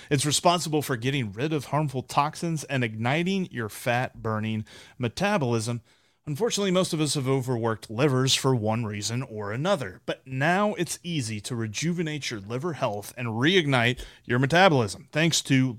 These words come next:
the Liver Health Formula by Pure Health Research. And I know that you got some of this in the mail. Have, have you noticed any results?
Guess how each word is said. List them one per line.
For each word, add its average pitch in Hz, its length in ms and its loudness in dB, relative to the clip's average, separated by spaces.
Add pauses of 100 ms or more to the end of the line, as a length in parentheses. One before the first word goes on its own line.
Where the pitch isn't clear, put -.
(120)
the 110 100 -2
Liver 147 360 -2
Health 143 260 0
Formula 123 640 0 (320)
by 135 200 4
Pure 113 460 2
Health 104 460 -4 (400)
Research. 117 760 0 (240)
And 123 140 4
I 185 80 4
know 277 160 8
that 220 180 -2
you 220 80 -2
got 208 220 0
some 190 160 0
of 175 80 2
this 165 220 0
in 143 80 0
the 127 80 0
mail. 117 540 0
Have, 120 140 -2
have 123 280 -4
you 120 100 0
noticed 180 800 -6
any 143 160 -4
results? 127 540 -8